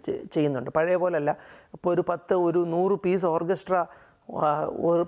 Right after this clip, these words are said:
പണ്ടത്തെ കാലത്ത് റെക്കോർഡ് ചെയ്യണമെങ്കിൽ ആ നൂറ് ആ-, ആൾക്കാരും അവിടെ വരണം, അവർ രണ്ട് ദിവസം ഇരുന്ന് പ്രാക്ടീസ് ചെയ്യണം, എന്നിട്ട് പിന്നെ ഒരാൾ തെറ്റ് വരുത്തിയാൽ രണ്ടാമത് റീ റെക്കോർഡ് ചെയ്യണം. ഇപ്പോൾ ആ പ്രശ്നങ്ങളൊന്നുമില്ല.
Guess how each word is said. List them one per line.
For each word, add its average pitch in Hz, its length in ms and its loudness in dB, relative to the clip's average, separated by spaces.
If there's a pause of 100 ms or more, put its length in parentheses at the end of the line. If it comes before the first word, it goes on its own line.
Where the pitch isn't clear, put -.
പണ്ടത്തെ 170 340 2
കാലത്ത് 170 340 2
റെക്കോർഡ് 175 300 0
ചെയ്യണമെങ്കിൽ 160 360 0
ആ 160 60 2
നൂറ് 165 280 0
ആ-, 170 180 0 (420)
ആൾക്കാരും 170 380 2
അവിടെ 151 160 2
വരണം, 151 380 0 (280)
അവർ 170 260 0
രണ്ട് 160 280 0
ദിവസം 175 240 0
ഇരുന്ന് 160 300 0
പ്രാക്ടീസ് 151 440 -2
ചെയ്യണം, 143 300 0 (420)
എന്നിട്ട് 170 360 2
പിന്നെ 180 200 2
ഒരാൾ 175 380 2
തെറ്റ് 196 300 0
വരുത്തിയാൽ 175 340 0
രണ്ടാമത് 170 500 0
റീ 165 100 4
റെക്കോർഡ് 170 320 0
ചെയ്യണം. 143 260 -2 (240)
ഇപ്പോൾ 214 260 0
ആ 214 80 4
പ്രശ്നങ്ങളൊന്നുമില്ല. 202 760 0